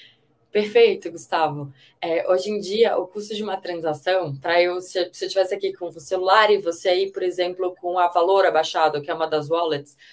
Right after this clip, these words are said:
você vê que em cinco segundos a gente se transferiria, é, os tokens que já estão disponíveis nessa wallet e com custo de zero vírgula zero um, é, centavos, arredondado pra cima. <laughs>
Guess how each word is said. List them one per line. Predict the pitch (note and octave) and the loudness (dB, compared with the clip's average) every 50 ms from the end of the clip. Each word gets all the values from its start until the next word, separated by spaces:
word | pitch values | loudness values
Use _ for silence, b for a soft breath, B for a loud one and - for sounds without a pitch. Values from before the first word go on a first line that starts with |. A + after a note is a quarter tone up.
| b b b _ | b b b _
você | - G3 | -4 -2
vê | G3 G3 | -2 -2
que | G3 G3 G#3+ | -4 -4 -6
em | G#3 G#3 | -6 -6
cinco | G#3 - B3+ C4+ D4 C#4 | -6 -4 -4 -4 -2 -4
segundos | - - B3 G3 F#3+ F#3 F#3 A3 C#4 C4+ - b b b b b b b | -4 -4 -4 -2 -2 -4 -4 -6 -10 -12 -16 b b b b b b b
a | - F3+ | -6 -4
gente | F3+ - G3 G3 G3 | -4 -4 -6 -6 -6
se | - G3 G3 | -8 -12 -12
transferiria, | - - F#3+ F#3 - - F#3 F3 F3+ F3+ F#3 F3 F3+ E3+ E3 | -10 -10 -10 -10 -6 -6 -6 -6 -4 -6 -4 0 2 4 4
é, | E3 - - D#3 D#3+ D#3 D3+ - | 4 2 2 0 0 2 0 -2
os | - E3 E3 - | -2 -6 -4 -2
tokens | F#3 F3 F3 - G3+ F#3 F3+ - | 0 0 0 -2 -4 -6 -6 -8
que | F3 | -6
já | D#3+ E3+ | -6 -6
estão | D#3+ D#3+ D#3+ | -6 -6 -8
disponíveis | D#3 D#3 - - E3 D#3+ D#3 D3+ D3+ C#3+ C#3 | -10 -10 -8 -8 -8 -6 -6 -8 -8 -8 -6
nessa | D3 C#3+ C#3+ D3 - F3 F#3 | -6 -6 -6 -4 -4 -2 0
wallet | F#3+ E3+ F3 F#3 G#3+ A3+ - _ | 2 2 2 0 0 -2 -4 _
e | G#3 A3 | -4 -4
com | G#3+ A3+ A3+ A3 | -2 -4 -6 -6
custo | A3 G#3+ G#3+ - G#3+ | -6 -8 -8 -10 -10
de | G3+ G3+ G#3+ G#3+ - _ - | -6 -6 -6 -6 -8 _ -10
zero | E3 F3+ G3+ G3+ G#3 G3+ G#3 G3 | -4 0 0 2 2 0 0 -2
vírgula | - E3+ F3+ F#3+ F#3 F3+ F3+ F3 E3+ | -2 -2 -2 -2 -2 -2 -4 -4 -4
zero | D#3+ D#3 E3+ E3+ E3+ E3 E3+ E3 - _ | -2 -2 -2 -2 0 -2 -4 -6 -8 _
um, | F3 E3 E3+ F#3 G#3 G#3 b b b b b b b b _ | -12 -12 -10 -10 -12 -14 b b b b b b b b _
é, | - D#3+ D#3+ D3 C#3+ C#3 - - | 0 2 2 2 2 0 -2 -4
centavos, | - - E3 D#3+ C#3+ E3 E3+ F3+ F#3 G3+ G3+ - | -6 -6 -6 -2 0 2 4 4 2 0 -4 -6
arredondado | - E3+ E3+ F3 F3+ F#3 F3+ F3+ E3+ E3+ | -6 -6 -6 -6 -6 0 0 0 0 2
pra | - F3+ F#3 | 0 -2 -2
cima. | F3+ - - D#3 D3+ D3+ B | -2 -4 -6 -8 -8 -8 B
<laughs> | B | B